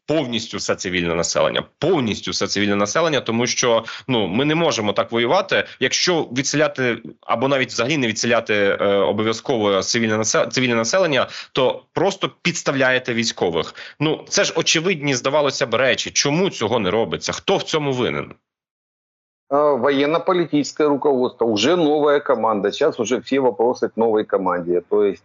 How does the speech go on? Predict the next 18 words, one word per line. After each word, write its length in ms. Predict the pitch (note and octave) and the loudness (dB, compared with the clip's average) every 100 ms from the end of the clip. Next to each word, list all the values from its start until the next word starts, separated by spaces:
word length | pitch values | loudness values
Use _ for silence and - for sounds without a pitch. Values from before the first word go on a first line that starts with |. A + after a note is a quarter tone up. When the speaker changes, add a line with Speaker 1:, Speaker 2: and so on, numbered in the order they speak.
| - | -2
Speaker 2:
э, 400 | G#2 G2+ G2+ G2 | 2 4 4 2
та, 140 | - C#3+ | 2 2
которая 400 | B2+ - A#2 G#2+ | 0 2 2 2
щас 240 | - A#2+ | 0 0
перехватывает, 960 | - C3+ A#2+ - C3 C#3+ B2+ A#2 G#2+ G2 | 0 0 0 2 2 2 2 4 2 0
э, 200 | A2 G#2+ | 2 4
управление, 720 | G#2+ A2 A#2+ G#2 G#2 G#2+ G2+ | 2 2 2 2 2 2 2
может 320 | G2 A#2+ A#2 C3 | 0 0 0 0
быть, 360 | A#2 B2 - | 0 -2 0
э, 120 | A#2 | 0
в 60 | G#2+ | 2
ближайшее 520 | G#2 G#2 B2 B2+ A#2 | 0 0 2 2 0
время 300 | G#2+ B2 A2+ | 2 2 0
примут 460 | - B2 B2 A#2 G#2 | 0 0 2 0 0
решение. 460 | G#2 - G2+ G2 | 0 0 0 0
По 120 | G#2 D3 | 0 -2
поводу 340 | E3 D#3+ D3 | 0 2 2
отселения 640 | D3 - D3 E3+ D3 B2+ | 0 0 0 2 4 2